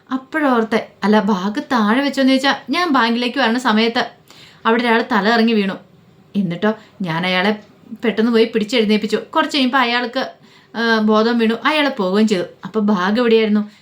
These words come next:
"ബാഗ് എൻ്റെ അടുത്ത് തന്നെ വെച്ചിട്ടുണ്ടായിരുന്നു." "ഓ, അപ്പൊ അതാണ്." ജോസഫേ, ഇപ്പൊ കാര്യം മനസ്സിലായില്ലേ ബാഗ് എങ്ങനെയാ പോയെന്നുള്ള കാര്യം? ആ സമയത്താണ് ബാഗ് മാറ്റിയിട്ട് വേറെ ബാഗ് അവിടെ വെച്ച, അത് വിശ്വേട്ടനും മനസ്സിലായില്ല. ഉം,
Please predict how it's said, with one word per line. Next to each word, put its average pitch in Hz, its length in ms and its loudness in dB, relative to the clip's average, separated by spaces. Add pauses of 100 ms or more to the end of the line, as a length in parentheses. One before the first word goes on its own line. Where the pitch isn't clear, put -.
(120)
"ബാഗ് 349 300 0
എൻ്റെ 302 200 2
അടുത്ത് 269 300 0
തന്നെ 269 140 2
വെച്ചിട്ടുണ്ടായിരുന്നു." 226 760 0 (140)
"ഓ, 185 180 -4
അപ്പൊ 156 280 -6
അതാണ്." 190 540 -2 (1040)
ജോസഫേ, 185 520 -6
ഇപ്പൊ 285 200 -2
കാര്യം 262 380 0
മനസ്സിലായില്ലേ 233 600 -2
ബാഗ് 190 280 0
എങ്ങനെയാ 214 360 2
പോയെന്നുള്ള 202 460 2
കാര്യം? 185 300 -2 (240)
ആ 175 140 -6
സമയത്താണ് 208 680 -2 (360)
ബാഗ് 185 260 0
മാറ്റിയിട്ട് 208 420 0
വേറെ 220 300 2
ബാഗ് 208 320 0
അവിടെ 208 180 0
വെച്ച, 208 260 -2 (280)
അത് 320 140 -2
വിശ്വേട്ടനും 226 440 0
മനസ്സിലായില്ല. 202 720 0 (320)
ഉം, 185 140 -8